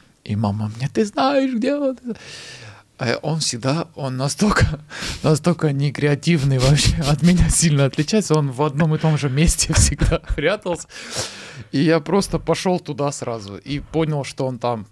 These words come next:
с-, спрятался. И вот он сидел в подвале там за ящиками, в общем, и нашел его. И мы долго, мама думала, нас как оттуда вывозить, потому что очень сильно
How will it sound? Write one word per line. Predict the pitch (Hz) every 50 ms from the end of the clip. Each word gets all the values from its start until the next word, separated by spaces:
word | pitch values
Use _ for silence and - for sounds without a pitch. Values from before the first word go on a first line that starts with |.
| _ _ _ _ _
с-, | - - - - - - - -
спрятался. | - _ 143 135 117 107 - 92 92 - - 104
И | 104 117 131
вот | 139 143 127 - 117
он | 117 110
сидел | 104 - - 107 104 123 139 131
в | - -
подвале | - 101 101 107 110 117 117 113 110
там | 110 104 92 90 87 90
за | 95 104 101
ящиками, | 101 95 101 92 - - - - - - - - - -
в | -
общем, | - - - - - - - -
и | 101 107 110 120 120 110
нашел | 104 98 95 - - - 85 82
его. | 78 - - - -
И | - 110 127
мы | 135 151 165 160
долго, | 147 151 147 160 160 147 143 135 - - - - - - - - - _ _
мама | 113 113 117 120 117 110 110
думала, | 117 135 127 120 113 104 101 98
нас | 101 107 110 107 - - - -
как | - 113 110 -
оттуда | 104 - - - 117 110 110 107
вывозить, | 107 113 113 117 120 120 127 175 202 196 -
потому | - - - - 104 110 120 107
что | - - 98 101
очень | 110 113 - -
сильно | - - - - - - 95 98